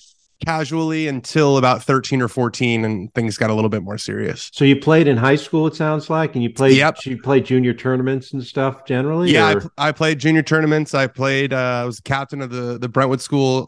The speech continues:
Speaker 1: high school golf team.
Speaker 2: Wonderful.
Speaker 1: Uh, k-, kinda half tried to walk on at Northwestern, but they were very, very good, and I wasn't, I wasn't at a place where I was willing to,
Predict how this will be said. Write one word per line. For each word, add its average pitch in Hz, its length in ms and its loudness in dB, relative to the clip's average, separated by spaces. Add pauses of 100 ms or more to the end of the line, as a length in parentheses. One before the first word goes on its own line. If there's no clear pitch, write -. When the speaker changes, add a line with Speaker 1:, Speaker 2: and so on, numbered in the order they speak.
Speaker 1:
high 131 180 0
school 135 180 -2
golf 131 260 0
team. 143 300 -2
Speaker 2:
Wonderful. 127 440 -2
Speaker 1:
Uh, 120 180 0
k-, - 120 -20 (200)
kinda 165 280 2
half 135 380 -4
tried 139 300 -6
to 131 60 -2
walk 127 280 -2
on 131 160 2
at 127 80 0
Northwestern, 123 680 2
but 117 140 2 (120)
they 123 220 0
were 120 140 0
very, 120 240 2
very 117 220 -2
good, 127 280 0
and 117 80 -2
I 117 80 -4
wasn't, 113 420 -6 (440)
I 139 80 0
wasn't 151 320 2
at 131 100 -2
a 123 40 -8
place 131 360 -6
where 135 80 0
I 120 60 0
was 113 240 -2
willing 131 480 4
to, 117 340 -2